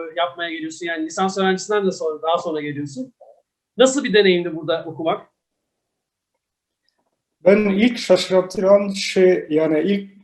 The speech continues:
Speaker 2: sürprizim, yani üniversitede hocalar çok relax yani bizimki gibi değil yani.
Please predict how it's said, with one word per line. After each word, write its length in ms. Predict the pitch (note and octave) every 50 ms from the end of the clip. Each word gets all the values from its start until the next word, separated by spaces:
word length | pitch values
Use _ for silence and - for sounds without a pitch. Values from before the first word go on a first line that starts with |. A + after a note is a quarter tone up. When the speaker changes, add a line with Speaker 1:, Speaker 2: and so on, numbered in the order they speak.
| _ _ _ _
Speaker 2:
sürprizim, 1160 | - - - - F3+ E3+ F3+ F3+ F3 - F3 F3+ E3+ E3 F3 F3+ F#3 F#3 F#3 - - - - _ _ _ _ _ _ _ _ _ - _ _ _ _ _ _ _
yani 180 | D3 D3+ D#3 D#3+
üniversitede 920 | F3 G3 G3 F#3+ G3 F#3+ F#3+ G#3 G3 G3 G3+ G3 F#3+ G3 G3 G3 F#3+ F#3 - - - - -
hocalar 520 | D#3 D#3+ D#3+ D#3+ E3+ F3 F#3+ G3+ G3 G3
çok 280 | - G#3+ G#3+ G#3+ - E3
relax 360 | D#3 D#3+ D#3+ C#3 - - -
yani 240 | C#3 B2 B2 A#2+ B2+
bizimki 380 | C3 C3+ C#3+ D3 C#3+ - D3+
gibi 460 | C#3 C#3 C#3+ C#3 C3+ C3+ C3 B2+ B2 B2
değil 260 | B2+ C3 B2+ B2 A2+
yani. 160 | G#2+ A2 _